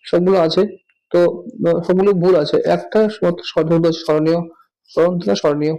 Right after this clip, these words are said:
পথ পরিবর্তন করলে হয়, এটা শুদ্ধ। এই দেখো, স্নাউ, স্নাউ, স্নাবিক,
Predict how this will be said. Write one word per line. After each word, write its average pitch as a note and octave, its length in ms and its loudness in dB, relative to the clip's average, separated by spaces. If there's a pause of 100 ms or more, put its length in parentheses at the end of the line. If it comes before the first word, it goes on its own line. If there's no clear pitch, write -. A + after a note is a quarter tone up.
(240)
পথ E3 100 2
পরিবর্তন D#3 320 0
করলে D#3+ 200 2
হয়, E3+ 180 0
এটা - 720 -14
শুদ্ধ। C#3+ 460 -2 (840)
এই F#3 120 2
দেখো, F3 220 2
স্নাউ, G3 480 2 (760)
স্নাউ, F#3 380 2
স্নাবিক, F3+ 540 2